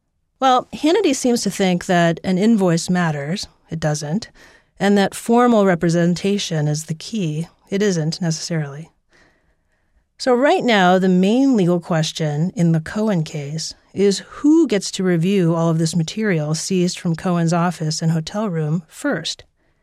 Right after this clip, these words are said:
Trump has already lost one argument. His lawyers argued that the president should be the first one to look through the seized materials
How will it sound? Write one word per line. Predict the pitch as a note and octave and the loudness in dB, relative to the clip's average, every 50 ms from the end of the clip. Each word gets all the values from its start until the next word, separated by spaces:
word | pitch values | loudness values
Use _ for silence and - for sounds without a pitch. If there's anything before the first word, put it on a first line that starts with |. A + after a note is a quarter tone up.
| _ _ _ _ _ _ _ _ _ _ | _ _ _ _ _ _ _ _ _ _
Trump | _ - - C4 B3+ A3+ G#3 B3 - | _ -4 -2 0 2 2 0 0 -2
has | G#3+ F#3 F#3 | -2 0 0
already | F3+ F3 F3+ G3+ G3 | 2 2 2 2 0
lost | F3 D#3+ D#3 D#3+ F3+ - - | 0 0 0 0 -2 -4 -6
one | G#3 A3+ B3 C4 G#3+ | -4 -2 0 0 0
argument. | E3 D#3 D3+ D3 C#3+ C#3+ C#3+ F#3+ - - _ _ _ _ _ _ _ _ _ _ _ _ _ | 0 -2 -4 -6 -8 -10 -12 -14 -14 -16 _ _ _ _ _ _ _ _ _ _ _ _ _
His | - C4+ D4+ D#4+ D4 A3 | 0 0 2 2 2 2
lawyers | F#3+ F3 D#3+ D#3 D3+ D#3+ F#3+ A3 - | 2 2 2 2 2 0 -2 -2 -2
argued | - G3+ F#3 F#3+ F#3+ G#3 F#3+ | 0 0 2 2 2 0 0
that | G3+ G3 | -2 -4
the | - G#3 | -4 -8
president | - - G#3 F3+ F3+ F3+ F#3 F3 F3 G3 G3+ - | -4 -2 0 0 0 0 0 -2 -2 -2 -4 -4
should | - - F#3+ E3+ | -6 -6 -4 -2
be | F#3 F#3 F3 F3+ | 0 0 0 0
the | F3 G3+ G#3 | 0 -2 -6
first | - - - C#4+ D#4 E4+ E4 - - | -6 -6 -4 0 0 0 -2 -4 -6
one | - D#3+ D3+ D3 C#3+ D3 E3+ D#3+ | -6 -4 -4 -4 -4 -6 -6 -4
to | - F#3 | -2 -2
look | F3 E3+ F3 - | 0 0 -2 -4
through | - - F3+ E3 | -6 -4 -2 -2
the | E3+ E3 | 0 -2
seized | - - F#3 F3 D#3+ D#3+ | -2 -2 -2 0 0 0
materials | E3+ D#3+ D#3 - E3 D#3+ D3 C#3+ D3 D3 E3 G#3 - | 0 -2 -2 -2 -4 -4 -4 -4 -6 -6 -6 -6 -8